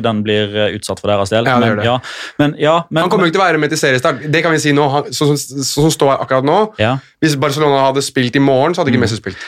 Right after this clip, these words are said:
Speaker 1: Nei, men det, men det er a-, allikevel der jeg synes at fram til det tidspunkt Lionel Messi selv tar bladet fra munnen, og det, jeg synes det er, eh,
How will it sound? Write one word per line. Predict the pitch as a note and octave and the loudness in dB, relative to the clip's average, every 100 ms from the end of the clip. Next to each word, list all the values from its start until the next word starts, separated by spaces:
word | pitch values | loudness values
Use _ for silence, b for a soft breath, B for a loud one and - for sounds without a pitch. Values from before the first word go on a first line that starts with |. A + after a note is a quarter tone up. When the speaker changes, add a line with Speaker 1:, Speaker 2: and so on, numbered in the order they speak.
| - | -2
Speaker 1:
Nei, | C#3 F#3+ | 0 2
men | F#3+ | -2
det, | F3 | -2
men | E3 F3+ | 0 2
det | G3+ | 2
er | E3+ D3 | 2 2
a-, | E3 E3 | 0 0
allikevel | D#3+ E3+ D#3 C#3+ | 0 0 0 0
der | D#3 C3+ A2+ | 2 2 2
jeg | A2+ - | -2 0
synes | C3 - A#2+ | -2 0 -2
at | A2+ - _ _ _ _ _ - | -2 -8 _ _ _ _ _ -14
fram | - - - D3+ C#3+ E3+ C#3+ - | -8 -4 0 0 0 -4 -6 -6
til | - D3 C#3 D#3 C3+ | -2 0 0 -2 0
det | C3 C3 - | 0 0 -4
tidspunkt | C3+ - - G#2+ G2+ | -10 -10 -6 -4 -2
Lionel | A#2+ A2 A2 A#2 | 0 0 2 2
Messi | C3 - - G2 | 2 0 -6 -4
selv | F2+ B2 G2+ E2+ | -2 0 -2 -2
tar | G2+ | -4
bladet | A2+ A2 F2 - | 0 0 0 -2
fra | A2+ | 0
munnen, | B2 A2 D#3 C3+ | 0 0 -4 -6
og | - A#2 | -4 0
det, | C3 C3 | 0 0
jeg | C3 | -2
synes | - - B2 - - | -2 -2 -2 -4 -8
det | B2+ B2 - | -2 -2 2
er, | A2+ A2 B B B B B - | 0 0 B B B B B -2
eh, | A#2 A#2 A2+ A2+ A2+ A#2 A2+ - G#1 | 2 2 2 2 0 -2 -4 -4 -4